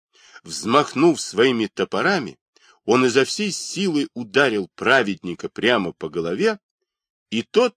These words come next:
тут же повалился. Ликуй заметил, что из раны его течет белая кровь, и, рассмеявшись, сказал: "Как видно, этот монах был девственник.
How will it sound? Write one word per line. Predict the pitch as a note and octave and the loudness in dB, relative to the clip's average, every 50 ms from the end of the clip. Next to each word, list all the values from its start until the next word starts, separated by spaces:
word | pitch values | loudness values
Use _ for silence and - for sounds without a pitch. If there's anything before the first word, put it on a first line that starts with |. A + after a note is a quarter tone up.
| _ _ | _ _
тут | - C#3+ G3 F#3+ D#3+ | -4 -4 -4 -4 -6
же | C3+ C#3 | -10 -12
повалился. | - - A2+ G2 F#2+ D#2+ D2+ C#2+ C2+ - - - - _ _ _ _ _ _ _ _ _ _ _ _ _ _ _ _ - | -10 -10 -8 -8 -8 -8 -8 -12 -14 -14 -18 -20 -20 _ _ _ _ _ _ _ _ _ _ _ _ _ _ _ _ -10
Ликуй | - F#2 A2 - - F3 E3+ | -6 -6 -4 0 4 4 4
заметил, | B2 G#2+ A2+ G2 F2+ A2+ F3+ A3 - - C#3+ F2+ - _ _ _ _ _ _ _ _ _ _ | 4 4 2 2 4 2 2 0 0 -4 -6 -6 -8 _ _ _ _ _ _ _ _ _ _
что | - - - - G2 | -18 -14 -6 -2 -2
из | F#2+ F2 D2+ C#2+ D#2+ | -2 -2 -2 -6 -6
раны | D2 F#2 D#3 G3+ A3 A3 | -4 -2 -2 -2 -2 -4
его | G3+ F3 B2+ G2+ | -6 -6 -6 -8
течет | F2+ - - D2+ - - - D#3 F#3 G3 _ - _ _ _ _ _ _ _ _ | -10 -10 -14 -16 -12 -10 -8 -8 -8 -8 _ -18 _ _ _ _ _ _ _ _
белая | _ _ - - D#3 G#3 F#3+ A2+ - - C2+ - _ - | _ _ -10 -6 -4 -4 -4 -6 -8 -16 -20 -20 _ -10
кровь, | - A2+ F#2 - _ _ _ _ _ _ _ _ _ _ _ _ _ _ _ _ _ _ | -8 -8 -8 -8 _ _ _ _ _ _ _ _ _ _ _ _ _ _ _ _ _ _
и, | - G#2+ | 2 2
рассмеявшись, | B2+ B2+ A#2 - - - A#2 A#2 G2+ A2 B2 D3 - - G3 F3+ - | 4 4 2 0 -4 -2 -2 0 2 2 2 2 0 -4 -8 -8 -8
сказал: | - - F3+ E3 A#2 F2 D2+ B1+ _ _ _ _ _ _ _ _ _ _ _ _ _ _ _ _ _ _ _ _ - | -6 -4 -4 -4 -4 -6 -10 -12 _ _ _ _ _ _ _ _ _ _ _ _ _ _ _ _ _ _ _ _ -2
"Как | - B2+ B2 - - - | 0 0 0 0 -2 -6
видно, | A2+ B2+ D3+ D#3 D3 D#3+ E3 D#3+ D3+ D3 - _ _ _ _ _ | 0 0 0 0 2 2 2 2 2 2 -2 _ _ _ _ _
этот | - A#2+ A2 - - G#2 - - | -2 -2 -2 -2 -2 -8 -6 -2
монах | A2+ A2+ G2+ F#2+ G2 G2+ F#2+ E2 | -2 0 0 2 0 0 -2 -2
был | D#2+ F2+ G#2+ A2 G2 | -2 -2 -2 -2 -2
девственник. | E2 E2 B2+ D#3 D3 - - - - - E2+ D2+ C2 B1+ A#1+ _ _ | -4 -2 0 0 0 0 -2 -14 -14 -14 -14 -14 -14 -16 -18 _ _